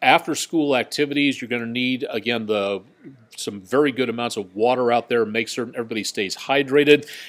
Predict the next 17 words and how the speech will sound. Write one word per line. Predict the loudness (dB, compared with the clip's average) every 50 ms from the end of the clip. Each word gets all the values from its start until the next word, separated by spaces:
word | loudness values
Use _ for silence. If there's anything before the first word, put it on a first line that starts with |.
| -12 -10
and | -10 -10 -4 0
doesn't | 0 0 0 0 -4 -4
overheat, | -4 -4 -2 -4 -6 -6 -6 -4 -2 -2 -2
because | -2 -2 -4 -4 -4
heat | -6 -8 -6 -4 -4 -4
indexes | -4 -4 -4 -2 -2 -2 -2 -2 -4 -8 -8 -10
will | -8 -4 0 0 0 0
be | 0 -4
close | -4 -4 -2 0 0 0 -2 -4 -8 -12 -18 -20 -20 -12 -8
to | -8 -8
the | -8
triple | -8 -4 -4 -2 -2 -2 -4 -6
digits, | -2 0 0 0 0 0 -2 -2 -4 -6 -10 -10
not | -4 0 0 0 0
only | 0 -2 -4
for | -4 -4 -4 -4
tomorrow, | -4 -6 -6 -4 -2 2 4 6 6 6 4